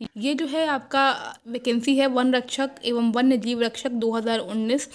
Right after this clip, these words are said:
इसकी एक लिखित परीक्षा हुई थी और जो सत्ताईस जनपदों में आयोजित की गई थी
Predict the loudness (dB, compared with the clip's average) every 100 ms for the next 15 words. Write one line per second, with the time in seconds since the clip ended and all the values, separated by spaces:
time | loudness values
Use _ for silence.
0 | -20 -16 -14 -4 -2 0 0 0 -2 -2
1 | -2 -2 -4 -2 -2 -6 -4 -2 -2 -2
2 | 0 -2 -4 -6 -6 -4 -2 -4 -4 0
3 | 0 0 -2 -4 -4 -2 -2 0 0 2
4 | 0 -2 -10